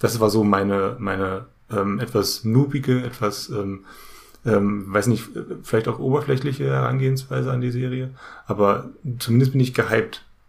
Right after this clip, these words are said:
äh, an Shadow and Bone reingegangen. Und ich war gespannt, was da passiert. Mit ein bisschen Skepsis, weil, weil ich eben schon so oft enttäuscht wurde von, von Fantasy-Serien in den letzten Jahren, wo dann,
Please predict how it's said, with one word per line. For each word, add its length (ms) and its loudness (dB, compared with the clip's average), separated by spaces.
äh, 100 0
an 360 -4
Shadow 280 0
and 140 -4
Bone 240 -2
reingegangen. 440 -6
Und 160 -2
ich 100 -6
war 80 0
gespannt, 520 0
was 120 -8
da 80 -6
passiert. 460 -4
Mit 300 4
ein 160 0
bisschen 380 2
Skepsis, 520 0
weil, 220 4
weil 120 2
ich 120 -6
eben 180 -2
schon 240 -2
so 160 -4
oft 320 -2
enttäuscht 540 2
wurde 340 0
von, 380 -2
von 200 -4
Fantasy-Serien 720 -4
in 120 -8
den 60 -6
letzten 320 -8
Jahren, 380 0
wo 60 0
dann, 320 -2